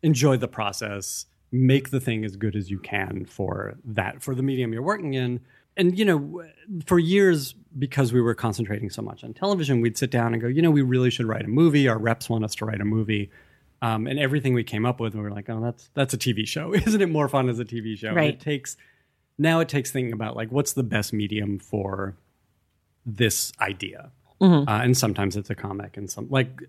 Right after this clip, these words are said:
Speaker 1: this book, Hex Wives, that I have out right now, um, from D C Vertigo, I came up with, like,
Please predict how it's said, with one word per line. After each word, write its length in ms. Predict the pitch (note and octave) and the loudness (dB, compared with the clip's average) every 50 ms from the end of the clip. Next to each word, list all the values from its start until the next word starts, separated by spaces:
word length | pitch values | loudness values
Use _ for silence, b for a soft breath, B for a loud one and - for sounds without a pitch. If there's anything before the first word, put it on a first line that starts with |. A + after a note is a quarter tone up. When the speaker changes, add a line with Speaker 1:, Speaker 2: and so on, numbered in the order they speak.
| _ _ - | _ _ -8
Speaker 1:
this 320 | C#3+ B2 C3 A#2+ - - | -2 0 0 0 0 -6
book, 360 | - _ _ _ - A2 G2+ | -12 _ _ _ -4 -4 -4
Hex 280 | - - E3+ D#3+ - - | -2 -2 -2 -2 0 0
Wives, 280 | C3 A#2+ A2+ A2 G#2+ - | 0 2 0 0 -4 -4
that 100 | A#2 G#2+ | -6 -6
I 20 | |
have 220 | G2 G#2 G#2 G2+ | -4 -4 -4 -4
out 280 | G2 G2 G2 G2 - - _ | -4 -4 -4 -6 -8 -12 _
right 200 | - A2+ A2 A2+ A#2+ | -6 -6 -6 -4 -2
now, 520 | C3 D#3+ E3+ D#3+ C#3 C3 B2 A#2 A2+ A2 b b b b b b _ _ | 2 2 4 4 4 4 2 0 -2 -6 b b b b b b _ _
um, 460 | A2+ G#2+ G#2 G2+ G2 G2+ G2 A#2 - - | -2 0 0 0 -2 -2 -4 -6 -8 -4
from 360 | - A#2+ A2 G#2+ G#2+ G#2+ G#2 | 0 2 2 2 2 0 -2
D 180 | G#2 - G#2+ G2+ | -2 -2 -4 -2
C 160 | F#2 - G#2+ | -2 -2 -2
Vertigo, 640 | G2+ G2+ A#2 B2 B2+ A#2+ A#2 A2 G#2+ G#2+ G#2 G2+ - _ _ _ _ _ _ _ _ _ - | -2 0 0 2 2 2 0 -2 -2 -4 -6 -8 -12 _ _ _ _ _ _ _ _ _ -4
I 100 | B2+ B2+ | -4 -2
came 180 | C3 D#3+ F3 F3+ | 0 0 2 2
up 140 | F3 E3+ - | 2 2 0
with, 200 | C3+ A#2 G#2 B2 | -2 -2 -4 -8
like, 160 | A#2+ G#2 G2 | -12 -16 -16